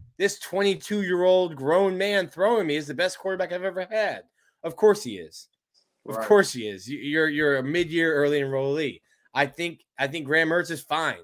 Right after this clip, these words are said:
Speaker 1: I think he's an adequate, adequate quarterback. He's not a first-team All S E C quarterback in my mind.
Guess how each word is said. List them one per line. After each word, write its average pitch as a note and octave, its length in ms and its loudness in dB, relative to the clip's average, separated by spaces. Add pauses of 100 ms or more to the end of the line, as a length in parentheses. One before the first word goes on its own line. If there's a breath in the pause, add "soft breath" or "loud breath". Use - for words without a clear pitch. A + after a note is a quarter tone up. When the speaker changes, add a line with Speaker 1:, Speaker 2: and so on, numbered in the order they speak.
(100)
Speaker 1:
I G#2 60 -16
think C#3+ 220 -12
he's C3 200 -8
an C3 140 -12
adequate, C#3+ 480 -2 (100)
adequate D3 420 -2
quarterback. G#2 500 -8 (380)
He's A#2 160 -10
not B2+ 220 2
a D3 40 0
first-team C#3+ 840 -6
All C#3 180 -2
S C3 160 -6
E - 20 -12
C C#3+ 160 -8
quarterback C#3+ 420 -2
in C#3+ 60 -6
my C#3 120 -2
mind. C#3 420 -4